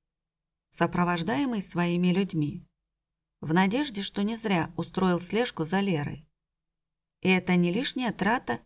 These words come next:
верных людей, потому что я сейчас мало кому доверяю. Спокойно доезжаю до дома и захожу внутрь,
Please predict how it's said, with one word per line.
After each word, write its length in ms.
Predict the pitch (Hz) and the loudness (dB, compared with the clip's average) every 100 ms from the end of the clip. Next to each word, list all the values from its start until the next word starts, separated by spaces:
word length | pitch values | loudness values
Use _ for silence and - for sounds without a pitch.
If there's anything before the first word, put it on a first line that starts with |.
| _ | _
верных 460 | - 175 165 170 180 | 0 2 4 2 0
людей, 500 | 196 185 151 - - _ _ _ _ _ _ _ _ | -2 -2 -6 -8 -14 _ _ _ _ _ _ _ _
потому 360 | 190 196 202 202 | -4 0 2 0
что 180 | - 208 | -2 -2
я 220 | 226 294 | 0 -2
сейчас 440 | - 170 - 135 - - - _ - | -2 -6 -6 -8 -12 -20 -20 _ -4
мало 320 | 208 226 160 | 0 2 2
кому 320 | 147 170 165 156 | 2 0 2 2
доверяю. 600 | 165 175 170 151 175 - _ _ _ _ _ _ | 2 2 0 -4 -8 -16 _ _ _ _ _ _
Спокойно 600 | - - 165 180 180 175 170 | -12 -6 -2 2 4 4 4
доезжаю 540 | 175 175 180 180 175 | 2 0 0 2 2
до 160 | 180 175 | 0 0
дома 500 | 220 277 165 156 - _ _ _ | 0 -2 -4 -6 -14 _ _ _
и 100 | 160 | 0
захожу 460 | 160 165 165 170 220 | 0 0 0 0 0
внутрь, 480 | 185 151 143 135 | 2 0 -2 -8